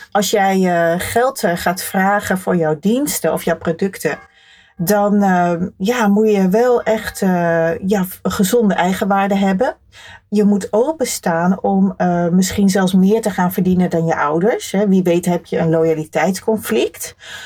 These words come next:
Stel nou dat je heel succesvol bent, financieel succesvol en je gaat echt, eh, als een trein. Ja, wat, wat komt er dan op je af, hè? Als jij, eh, boven het maaiveld uitsteekt.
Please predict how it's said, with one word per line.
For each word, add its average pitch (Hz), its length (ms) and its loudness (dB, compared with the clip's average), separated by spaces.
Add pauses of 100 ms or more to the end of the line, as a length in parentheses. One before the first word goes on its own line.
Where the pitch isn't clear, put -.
(160)
Stel 277 520 -2
nou 180 280 2
dat 185 180 -2
je 196 80 0
heel 208 540 2
succesvol 208 600 -4
bent, 165 160 0
financieel 208 480 0
succesvol 190 680 -4
en 170 80 0
je 175 100 2
gaat 202 380 -2
echt, - 420 -4
eh, 180 220 2 (500)
als 190 200 2
een 185 140 2
trein. 220 680 0 (680)
Ja, 214 320 0
wat, 190 180 0
wat 196 180 -2
komt 196 200 2
er 214 80 2
dan 185 160 2
op 185 140 -2
je - 160 -6
af, - 220 -4
hè? 415 240 0 (180)
Als 196 200 -4
jij, 196 340 2
eh, 185 80 2
boven 190 320 0
het 180 100 -2
maaiveld 185 640 0
uitsteekt. 175 880 -2